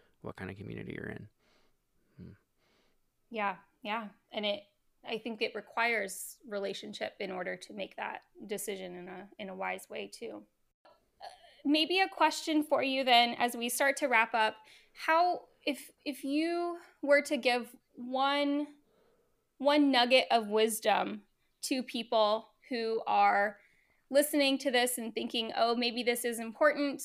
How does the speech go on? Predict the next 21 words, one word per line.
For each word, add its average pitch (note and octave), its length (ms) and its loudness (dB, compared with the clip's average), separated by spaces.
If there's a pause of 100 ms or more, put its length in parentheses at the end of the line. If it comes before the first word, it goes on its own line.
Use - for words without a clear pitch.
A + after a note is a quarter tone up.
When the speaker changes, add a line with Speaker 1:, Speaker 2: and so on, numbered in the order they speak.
(220)
Speaker 2:
Uh, G#3 240 0
maybe A3+ 400 -2
I A3+ 80 6
should, A3 520 -2
uh, G3+ 360 -2
after C4 300 6
I A#3+ 60 6
<laughs> A#3+ 180 -2
read C#4 160 6
your B3+ 100 2
book, A3+ 300 2 (360)
maybe B3 280 4
I A#3+ 100 8
should, A#3 380 2
uh, G3+ 280 4
start B3+ 300 2
to C4 100 -6
do A#3+ 140 -4
this A3+ 220 -2
work." A3+ 240 0 (240)
And G#3 320 0